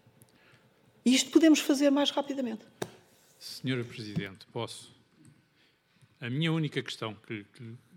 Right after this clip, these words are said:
Speaker 2: que de facto que é preciso colocar neste momento é se vamos ou não fazer o parecer. Se vamos fazer o parecer e se não podemos, por alguma, por razões razoáveis, contar com,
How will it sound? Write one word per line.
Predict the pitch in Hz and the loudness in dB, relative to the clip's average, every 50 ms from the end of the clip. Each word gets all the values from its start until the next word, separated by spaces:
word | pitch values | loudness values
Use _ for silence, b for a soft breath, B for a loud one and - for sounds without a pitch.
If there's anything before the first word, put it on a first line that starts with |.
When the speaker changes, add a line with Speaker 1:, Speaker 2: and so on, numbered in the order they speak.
| - - | -20 -20
Speaker 2:
que | - | -20
de | - | -16
facto | - - 143 123 117 - - - - | -8 -4 -4 -4 -4 -6 -14 -16 -8
que | - 123 | -6 -6
é | 113 | -6
preciso | 113 113 - - 123 110 - - - | -6 -8 -10 -8 -8 -8 -8 -10 -14
colocar | - 123 110 107 101 - 123 117 107 101 | -10 -10 -10 -10 -8 -2 0 0 0 0
neste | 104 107 107 104 - - - - | -4 -6 -6 -6 -8 -10 -10 -6
momento | 110 117 139 165 170 156 - - - | -4 -2 0 0 -2 -2 -6 -12 -6
é | 165 143 156 160 165 - - - | -2 -2 0 -2 -2 -6 -10 -10
se | - - - - | -8 -6 -6 -6
vamos | 117 107 151 165 165 151 123 | -4 0 0 0 0 0 -2
ou | 131 131 | -2 -2
não | 135 151 139 | 0 -2 -4
fazer | - - 123 113 143 | -4 -6 -6 -4 -4
o | 113 | -6
parecer. | - - - - - - 98 - - - _ _ _ - _ _ _ _ b b b b b b b b b b | -6 -8 -10 -10 -10 -12 -14 -16 -18 -20 _ _ _ -20 _ _ _ _ b b b b b b b b b b
Se | - - - - 120 | -10 -8 -6 -6 0
vamos | 110 175 196 185 - | 2 4 4 4 2
fazer | - - 151 131 | 0 -2 2 2
o | 143 131 | 0 0
parecer | - 135 110 - - 120 110 110 110 110 147 - _ | 0 -6 -6 -4 -4 -2 -2 -2 -2 -4 -6 -18 _
e | - 156 123 113 | -14 -12 -10 -10
se | - - - - - - 151 147 | -8 -8 -8 -8 -4 -2 -2 0
não | 143 139 139 | 0 0 -2
podemos, | 135 139 - 135 151 160 143 - - - | -4 -6 -2 0 2 2 2 0 -4 -10
por | - _ - 110 | -12 _ -8 -6
alguma, | 107 110 101 104 110 117 127 | -6 -6 -6 -4 -6 -6 -6
por | - - - 113 101 | -8 -8 -10 -8 -6
razões | 117 107 117 143 139 123 | -4 -2 0 0 0 0
razoáveis, | 123 123 113 101 - 95 87 85 - - 98 - | -2 -6 -8 -6 -6 -6 -6 -6 -10 -14 -16 -16
contar | - - 117 107 - 127 113 110 | -14 -12 -10 -4 -2 -2 -2 -2
com, | 113 - - 110 101 101 | -4 -8 -8 -6 -6 -6